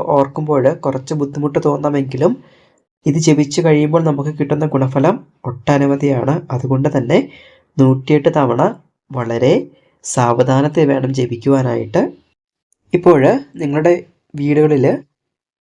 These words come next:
വരാഹി ദേവിയുടെ ഫോട്ടോ ഉണ്ടെങ്കിൽ അതിന് മുമ്പിൽ ഒരു നെയ്വിളക്ക് തെളിയിച്ച് വേണം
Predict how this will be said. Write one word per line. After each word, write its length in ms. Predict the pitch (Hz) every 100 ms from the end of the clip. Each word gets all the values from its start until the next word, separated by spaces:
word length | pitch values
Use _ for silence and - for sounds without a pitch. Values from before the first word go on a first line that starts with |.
| -
വരാഹി 380 | 131 139 143 175
ദേവിയുടെ 380 | 165 160 165 175
ഫോട്ടോ 380 | 156 135 139 151
ഉണ്ടെങ്കിൽ 380 | 139 131 117 131 247 - _ _
അതിന് 260 | - 135 143
മുമ്പിൽ 340 | 147 135 127 156 277 - _ _ _ _ 147
ഒരു 120 | 160
നെയ്വിളക്ക് 580 | 147 135 139 147 147 175
തെളിയിച്ച് 440 | 147 131 135 143
വേണം 280 | 135 139